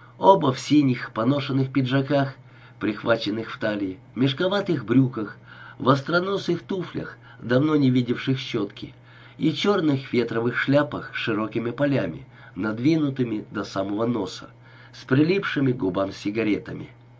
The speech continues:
Засунутые в карманы брюк руки делали их сутулыми. Хотя вид у них был потрёпанный,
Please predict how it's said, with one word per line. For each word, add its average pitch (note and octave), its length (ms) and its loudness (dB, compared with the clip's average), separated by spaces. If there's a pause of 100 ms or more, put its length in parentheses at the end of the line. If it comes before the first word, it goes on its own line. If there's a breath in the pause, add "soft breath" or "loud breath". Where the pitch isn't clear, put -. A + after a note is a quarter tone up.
(640 loud breath)
Засунутые C#3 840 0
в - 80 -6
карманы C3+ 460 4
брюк D3+ 280 4
руки D#3 400 -2 (200)
делали B2+ 480 2
их - 260 -8
сутулыми. G2+ 720 -4 (1700 soft breath)
Хотя C#3 360 0
вид G#3 280 -2 (100)
у C3 100 4
них C3+ 280 4
был G2+ 160 -2
потрёпанный, A2+ 760 -2